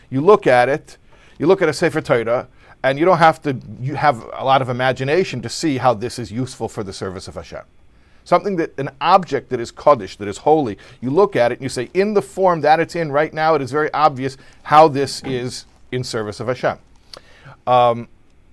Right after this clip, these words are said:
then there are things that you look at and they're so covered over with the form in which they exist in this world, you say, how could that ever be for the service of Hashem?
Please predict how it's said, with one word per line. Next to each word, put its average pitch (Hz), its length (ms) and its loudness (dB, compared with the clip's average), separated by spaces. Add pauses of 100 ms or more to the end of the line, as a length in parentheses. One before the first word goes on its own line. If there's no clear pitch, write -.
(260)
then 143 280 -2
there 139 120 2
are 131 100 2
things 135 320 -6
that 131 80 -6
you 120 100 -8
look 123 240 -6
at 123 360 2
and 113 200 -6
they're 117 160 -6
so - 240 -2
covered 151 440 2
over 139 320 2
with 104 280 -10
the 113 60 -12
form 139 420 -4
in 113 80 -8
which 117 220 -10
they 110 160 -4
exist 104 420 -10
in 117 80 -8
this 127 180 -6
world, 156 300 0
you 107 60 -12
say, 98 180 -10
how 131 180 -2
could 101 180 -16
that 101 140 -8 (120)
ever 170 240 2
be 104 320 -10 (800)
for - 180 -12
the 104 80 -12
service 95 360 -8
of 95 60 -14
Hashem? 85 340 -12